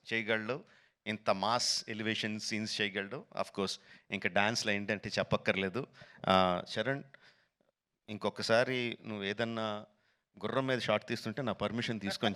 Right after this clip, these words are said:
చేయి. అందరికీ చేయడానికి కుదరదు అలా. నా షాట్స్ అయ్యి. నాకు అన్ని, ఆ, రైట్స్, రైట్స్ ఇప్పుడు పేపర్ అంతా రాయిస్తాను. నాకు, నాకు రైట్స్ ఇచ్చేయి. ఎవరికి చేయడానికి కుదరదు. సారీ సార్. <laughs> Thank you very much. ఏప్రిల్, ఆ, సారీ, ఆ,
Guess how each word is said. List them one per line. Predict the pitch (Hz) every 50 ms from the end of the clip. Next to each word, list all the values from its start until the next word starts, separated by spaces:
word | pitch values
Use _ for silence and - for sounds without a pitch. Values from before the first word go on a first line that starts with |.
| -
చేయి. | 95 90
అందరికీ | 80 90 107 113 127 123 - 120 - 113
చేయడానికి | 110 110 117 113 -
కుదరదు | - 110 104 123 107 95
అలా. | 95 87 82 -
నా | 104 110 104
షాట్స్ | 101 - 113 120 135 - - 131
అయ్యి. | 101 85 - - - - - - - - -
నాకు | 95 101 101 - 107
అన్ని, | 107 120 123 123 113 104 98 98 95 - - 98
ఆ, | 98 92 87 87 - - - 85 92 92
రైట్స్, | 110 120 135 135 - - -
రైట్స్ | 82 101 110 117 127 123 - - 123
ఇప్పుడు | 117 101 - 117 110 104 95 90 90 - - 104 - - -
పేపర్ | 104 110 - -
అంతా | 113 110 - 120
రాయిస్తాను. | 110 110 117 117 113 - 117 110 113 131
నాకు, | 127 113 104 101 - 95 92 - - - - - - - -
నాకు | 107 101 98 104
రైట్స్ | 110 123 131 - -
ఇచ్చేయి. | 113 - - 104 90 -
ఎవరికి | 101 101 107 117 113 - 117
చేయడానికి | 101 117 110 107 110 107 104
కుదరదు. | - 98 85 98 85 82 - - - - - - - - - - _ -
సారీ | - 131 117 107 98
సార్. | - 85 - - - -
<laughs> | 208 - - 190 147 165 - - 185 175 156 - - - - - - - - - - - - - _ _ _ _ - 120
Thank | 131 143 143
you | 160
very | 151 143 135 139
much. | 139 143 147 - - - - - - _ _ _ _ _ _ -
ఏప్రిల్, | - 123 131 - - 135 143 135 131 131 131 101
ఆ, | 110 98 87
సారీ, | - - 113 101 98 - - - - -
ఆ, | 104 98 95 95 90 87 87 87 85 80